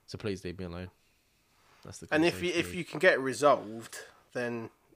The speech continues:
Speaker 2: that's the fucking best case scenario, isn't it?
Speaker 1: Yeah. Yeah. It may just be a case of, like, like I said, she might just be lonely.
Speaker 2: Yeah.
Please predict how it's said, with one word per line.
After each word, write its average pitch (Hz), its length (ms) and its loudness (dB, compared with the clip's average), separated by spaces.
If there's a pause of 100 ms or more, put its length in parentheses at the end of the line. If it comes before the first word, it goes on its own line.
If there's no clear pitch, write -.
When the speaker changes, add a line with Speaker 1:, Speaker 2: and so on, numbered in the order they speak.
(880)
Speaker 2:
that's - 280 0 (120)
the 123 120 -10
fucking 123 380 -6
best - 260 -4
case 123 200 -6
scenario, 131 340 -4
isn't 127 140 -6
it? 113 120 -8 (1400)
Speaker 1:
Yeah. 92 160 -6 (1700)
Yeah. 90 140 -8 (320)
It 120 80 -4
may 202 160 6
just 143 220 0
be 143 120 8
a 120 60 6
case 147 340 6
of, 107 180 6
like, 110 320 10 (420)
like 131 100 6
I 113 40 4
said, 143 240 6
she 139 120 4
might 127 180 6
just 110 160 -4
be 117 100 2
lonely. 107 500 6 (960)
Speaker 2:
Yeah. 123 200 0